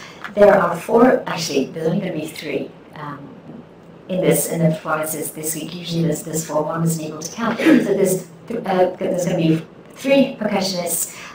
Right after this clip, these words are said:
um, with their portable, um, drums that mark the rhythm of the music and o-, open the cortege of performers who follow behind. At the forefront of the, the blocks, the percussionists'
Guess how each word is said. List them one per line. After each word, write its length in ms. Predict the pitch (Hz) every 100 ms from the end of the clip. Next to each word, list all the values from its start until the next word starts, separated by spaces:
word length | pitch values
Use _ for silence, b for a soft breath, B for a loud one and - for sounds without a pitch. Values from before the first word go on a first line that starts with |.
| -
um, 340 | 180 170 170
with 120 | 196
their 200 | 185 175
portable, 560 | - 185 185 160 156 - - -
um, 340 | 156 151 147 151
drums 400 | 202 208 170 165
that 180 | 165
mark 420 | 170 175 180 - 175
the 100 | 170
rhythm 260 | 170 165
of 100 | 160
the 60 | 156
music 460 | 156 160 160 - -
and 80 | -
o-, 260 | 170 185 -
open 320 | 202 226 175
the 120 | 160
cortege 640 | - 262 262 208 185 - B B B -
of 180 | 170 170
performers 800 | - 170 165 156 - - - -
who 120 | 208
follow 400 | 202 165 156 143
behind. 640 | 143 - 185 170 - - B B B B
At 80 | 190
the 100 | 202
forefront 540 | - 214 220 240 226 175
of 200 | 170 165
the, 360 | 165 - - 156
the 60 |
blocks, 480 | 156 139 - - -
the 60 | 170
percussionists' 960 | 175 170 202 190 196 196 - - B